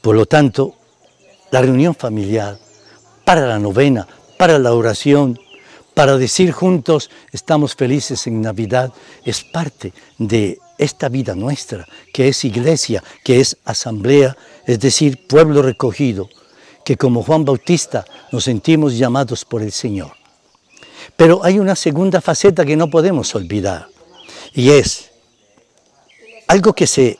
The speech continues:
subraya en Juan Bautista, es que era pobre, despojado. Es que es el estilo de Dios. El estilo de Dios no fue venir a un gran palacio, ¿sabes? No fue venir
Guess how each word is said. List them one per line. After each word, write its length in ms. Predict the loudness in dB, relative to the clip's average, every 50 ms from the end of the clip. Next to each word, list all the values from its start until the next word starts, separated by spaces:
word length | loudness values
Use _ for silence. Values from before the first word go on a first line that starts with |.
| _ -20 _ -16 -8
subraya 580 | -6 0 0 2 2 2 0 -2 -2 -2 -4 -4
en 80 | -4
Juan 200 | -6 -6 -6 -4
Bautista, 560 | -4 -6 -6 -4 -4 -6 -6 -6 -12 -16 -20 _ -20 -20 -20 -16 -8
es 160 | -6 -6 -6
que 280 | -4 -2 0 2 2 2
era 200 | 0 -2 -4 -6 -10 _ _ _ 0
pobre, 400 | 0 2 2 0 -6 -10 -12 -16 _ _ _ _ _ _ _
despojado. 880 | -14 -4 -4 -4 -4 -4 -10 _ -12 -12 -12 -10 -12 -12 -12 -12 -16 -18 -20 _ _ _ _ _ _ _ _ _ _ -20 -20 -20 -20 -20 -4 0
Es 160 | 0 0 2
que 200 | 2 0 0 0 -2
es 180 | -4 0 4
el 100 | 4 4
estilo 460 | 4 2 -2 0 2 2 4 4 4 2
de 140 | 2 -2
Dios. 420 | 2 4 2 2 2 -2 -12 -18 _ _ -20 _ _ _ _ _ _ -20 -20 -18 _
El 120 | 0 2 2
estilo 440 | 2 2 4 4 6 8 8 8
de 140 | 6 6 2
Dios 420 | 4 6 6 6 6 4 0 -6 -10 _ _ _
no 180 | 4 4 4
fue 400 | 4 4 4 4 6 6 4 0 _
venir 460 | -2 0 2 4 4 4 4 2 0 -4 -14 _ _ _ _ _ _ _ _ _
a 80 | -2 0
un 100 | 0 0
gran 220 | 0 -2 -2 -2
palacio, 480 | -2 -2 0 0 0 -2 -2 -6 -8 -10
¿sabes? 560 | -2 -2 -2 -2 -2 -8 -14 -20 -20 -20 _ _ _ -20 _ _ _ _ _ _ _ -20 _ _ _ -20 -20 -4 2
No 180 | 4 4 4
fue 160 | 6 6 4
venir 480 | 4 4 4 4 4 2 2 0 -2 -8